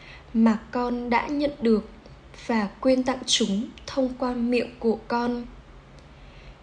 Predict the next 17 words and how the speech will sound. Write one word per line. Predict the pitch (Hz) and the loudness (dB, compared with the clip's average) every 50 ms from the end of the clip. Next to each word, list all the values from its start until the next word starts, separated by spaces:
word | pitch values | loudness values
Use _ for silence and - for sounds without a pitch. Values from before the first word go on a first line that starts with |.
| - - - | -20 -8 -2
Chính | - - - 240 226 202 208 247 320 381 | 0 2 4 6 6 4 4 2 2 0
bằng | 349 269 214 190 - - | 0 0 0 -2 -2 -4
cách | - 339 381 - - - - - | -4 -4 -4 -6 -10 -16 -8 -4
con | - 247 240 233 226 226 | -2 0 0 0 0 0
thực | 254 240 247 - | 0 -2 -2 -4
hiện | - - 254 240 - - - - | -4 2 4 4 4 2 0 -6
sự | - - - 269 254 - - | -6 -2 -2 -2 -2 -2 2
quyên | - 269 254 254 | 2 4 4 4
tặng | 254 269 262 269 - | 0 -2 -4 -2 0
lớn | 214 208 208 202 196 220 277 | 2 2 4 2 2 0 0
này | 294 277 247 233 220 196 190 - - - - - - - - - - | 0 0 2 2 0 0 -2 -6 -10 -18 -18 -18 -16 -18 -10 -2 2
mà | 214 226 220 208 | 4 4 4 4
Bharat | - 214 220 233 233 254 262 302 339 330 | 2 2 0 0 0 0 -2 -2 -4 -6
sẽ | - - - - 285 - | -8 -4 -2 -2 -2 0
trở | - - - 262 233 - | 0 2 2 2 2 2
nên | - 214 233 233 233 233 | 2 2 2 2 2 0
giàu | 226 - 233 220 196 185 | -2 0 0 0 0 -2